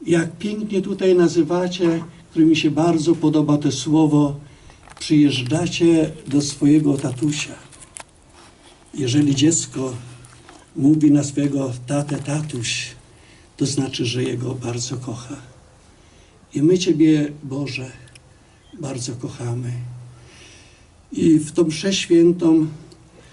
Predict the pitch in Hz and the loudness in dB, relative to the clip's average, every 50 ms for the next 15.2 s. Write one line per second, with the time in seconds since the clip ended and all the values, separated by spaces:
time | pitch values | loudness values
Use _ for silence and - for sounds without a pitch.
0 | - _ - - 160 151 - - 151 143 143 151 139 143 147 147 143 - - - | -20 _ -4 -4 -4 -2 -2 -2 -2 0 2 2 2 4 4 4 4 2 0 0
1 | 147 135 135 127 - 143 147 151 151 143 - - 151 143 139 139 - - - - | 2 2 2 2 0 2 2 4 4 2 2 0 0 0 0 0 -2 -6 -16 -20
2 | - - - - - - - _ - - - - - _ _ - 147 143 135 139 | -20 -20 -20 -20 -20 -20 -20 _ -20 -20 -20 -20 -20 _ _ -4 -2 -2 0 0
3 | 147 143 135 139 139 - - 135 131 135 135 135 135 139 135 139 - - - - | -2 -2 -2 -4 -6 -6 -8 -8 -6 -6 -4 -4 -4 -4 -4 -6 -8 -10 -14 -20
4 | - - - - _ - - - - - - - _ _ _ - - - - 320 | -20 -20 -20 -20 _ -20 -20 -20 -20 -20 -20 -20 _ _ _ -20 -20 -20 -18 -12
5 | 262 131 147 147 151 147 147 156 170 175 175 - - - 147 156 160 165 165 160 | -6 -4 0 2 2 2 4 4 4 4 2 0 -8 -4 0 2 2 2 2 0
6 | - 160 151 - - - 156 151 - 123 143 151 151 147 147 147 151 151 151 147 | -2 -4 -4 -6 -6 -2 -2 -2 0 2 2 2 2 4 4 4 6 6 4 2
7 | - - - 151 147 143 143 - - - - - _ _ _ _ _ _ _ _ | 0 -2 -2 -2 -2 -2 -4 -8 -14 -20 -20 -20 _ _ _ _ _ _ _ _
8 | _ _ _ _ - - 139 156 160 165 165 160 170 151 160 175 160 151 - 156 | _ _ _ _ -8 0 2 4 4 4 4 2 2 2 4 4 4 4 4 4
9 | 165 170 170 180 180 185 185 175 175 175 - - - - - - - 160 160 165 | 4 4 6 4 4 4 4 4 4 2 -2 -10 -12 -16 -20 -12 -8 -4 -2 0
10 | 165 165 165 160 156 156 151 - - - - - _ _ _ _ _ _ _ _ | 2 2 2 2 2 0 -4 -6 -14 -20 -20 -20 _ _ _ _ _ _ _ _
11 | _ _ _ _ _ - - 165 - - 156 131 123 135 151 156 151 151 151 147 | _ _ _ _ _ -8 -8 -6 -2 -2 -2 -2 0 2 2 2 4 4 4 4
12 | 147 147 147 147 139 139 - - 147 139 135 127 156 175 175 170 - - - - | 6 6 4 4 2 0 -4 -4 -4 -4 -2 0 2 2 2 2 -2 -8 -8 -2
13 | 160 156 156 151 151 147 - - 165 147 147 147 147 - - - - - 160 147 | 2 2 4 4 2 0 -4 -2 0 0 0 0 -2 -6 -8 -6 -6 -4 -2 0
14 | 143 139 143 139 135 135 135 120 - - - - 139 139 139 - - - - - | 0 2 2 0 0 -2 -6 -6 -6 -8 -6 -4 -4 -4 -4 -4 -6 -6 -8 -8
15 | - - 139 143 | -8 -8 -8 -8